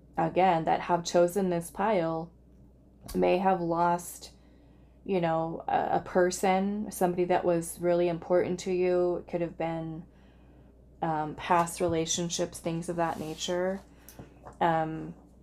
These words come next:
but with the Lover and the Beloved, I feel like this definitely has to do with improvements in your love life. Okay. Um, and also with you having intuition here, this can certainly be that,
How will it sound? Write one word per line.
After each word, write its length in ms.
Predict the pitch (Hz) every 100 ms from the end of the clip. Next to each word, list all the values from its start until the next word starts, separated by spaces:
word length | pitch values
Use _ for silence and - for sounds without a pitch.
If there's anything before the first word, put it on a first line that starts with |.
| - - - - -
but 260 | 170 180 -
with 140 | 190
the 120 | 190
Lover 340 | 180 185 196 220
and 200 | 190 185
the 80 | 175
Beloved, 640 | 175 165 165 170 160 151
I 140 | 156
feel 160 | 165 180
like 180 | 175 170
this 220 | 175 -
definitely 360 | 175 170 185 175
has 320 | 175 165 -
to 80 | 170
do 220 | 170 165
with 220 | 165 165 -
improvements 760 | 165 156 - 165 170 165 165
in 220 | - 165
your 160 | 160 160
love 260 | 156 156 160
life. 480 | 160 170 170 - - - - - - - - -
Okay. 500 | 170 - 165 165 180 - - - - - - -
Um, 460 | 170 170 160 156
and 160 | - 190
also 400 | 196 233 - 285
with 220 | 262 226
you 80 | 220
having 340 | 202 190 196
intuition 600 | 175 175 - 175 170 180
here, 200 | 175 165
this 180 | 160 165
can 200 | - 190
certainly 560 | 180 185 185 202 190 185
be 420 | 170 175 170 165
that, 440 | 165 165 160 -